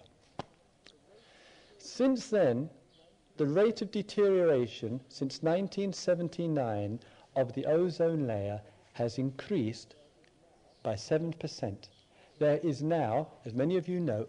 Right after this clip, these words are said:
a hole in the ozone layer. That hole already is the size of the U S.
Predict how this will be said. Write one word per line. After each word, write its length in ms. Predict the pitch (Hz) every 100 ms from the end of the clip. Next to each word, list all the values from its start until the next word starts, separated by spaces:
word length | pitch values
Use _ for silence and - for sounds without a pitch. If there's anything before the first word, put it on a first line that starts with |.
| -
a 40 |
hole 640 | 127 - 190 185 120 98 95 - -
in 120 | 127
the 140 | 127
ozone 500 | 143 139 104 104 98
layer. 260 | 98 90 85 - _ _ _ _ - -
That 320 | 139 226 277 -
hole 540 | - 196 143 117 127 -
already 720 | 170 170 208 202 113 110 147 - - -
is 200 | 135 -
the 120 | 135
size 540 | - 156 143 147 143
of 120 | 139
the 80 | 127
U 240 | 127 123 107
S. 340 | 90 -